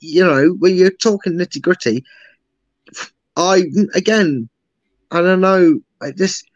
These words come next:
again, people are gonna say, "Oh, you've got a hate campaign going here, you pair." But Brendan Rodgers, there's no, there's no positives from that game. I'm telling you that now. Before the game was even kicked off, Brendan Rodgers in charge. Leicester's positives are, eh,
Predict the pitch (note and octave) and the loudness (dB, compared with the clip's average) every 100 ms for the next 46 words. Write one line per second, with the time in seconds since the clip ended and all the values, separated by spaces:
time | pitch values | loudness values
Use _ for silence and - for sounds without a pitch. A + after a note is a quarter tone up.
0 | _ - D#3+ F3 E3+ F3 E3 D#3+ D3+ C#3+ | _ -8 -4 -2 -2 -2 0 0 0 0
1 | D#3 D3 D3 D3 C3+ - - B2+ D3+ - | 0 2 4 2 0 -2 -6 0 0 0
2 | D3+ B2+ C#3 B2+ B2+ A#2+ A#2+ B2 A#2 B2+ | -4 -6 -4 -4 0 0 0 -2 -2 -4
3 | C3 C3+ A#2 - C#3 - _ _ _ _ | -6 -4 -4 -2 -2 -2 _ _ _ _
4 | _ _ _ _ - G#3+ G3 E3+ F#3 C#3+ | _ _ _ _ -2 2 2 4 2 2
5 | C3+ C#3+ C#3 D3+ D3 - D3 D#3+ D3+ D3 | -2 -2 0 0 0 0 -2 0 -2 0
6 | D3 - A#2 G#2 A#2+ G#2+ G2+ B2 B2 B2 | -2 -2 -6 -6 -6 -8 -6 -4 -4 -4
7 | C#3 C3+ C3 A#2+ - A#2+ G#2+ G2+ - C3 | -4 -2 0 -2 -2 -2 -4 -8 -6 0
8 | F#3+ F3+ F#3 F#3 F3+ F3+ E3+ E3+ D#3+ - | 2 2 2 2 2 0 -2 -6 -8 -6
9 | B2 - F#3+ F#3+ F#3 F#3 F#3 - D3+ C3 | -6 -2 0 2 0 0 -2 0 -2 0
10 | C3+ - - _ D3+ G3+ - G3+ - G3 | -2 -4 -18 _ -2 -2 -2 -4 -2 -2
11 | D3+ C3 - A#2+ C3+ - - _ _ - | -2 -4 -2 -2 0 -4 -8 _ _ -6
12 | D3 C#3+ C#3 C#3+ C#3+ C#3+ C#3 _ _ _ | -2 0 0 2 2 0 -2 _ _ _
13 | _ _ _ _ _ _ _ - | _ _ _ _ _ _ _ -10